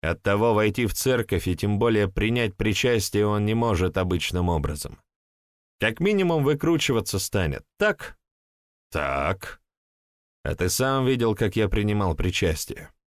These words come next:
И дальнейшие разговоры про одержимость возможны, только если допустить, что наша православная церковь утратила благословение небес.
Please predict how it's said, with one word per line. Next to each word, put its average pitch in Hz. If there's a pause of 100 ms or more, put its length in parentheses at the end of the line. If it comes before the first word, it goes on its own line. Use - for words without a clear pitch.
(260)
И 76
дальнейшие 131
разговоры 127
про 117
одержимость 113
возможны, 113
только 117
если 113
допустить, 113
что -
наша 123
православная 117
церковь 120
утратила 120
благословение 120
небес. 123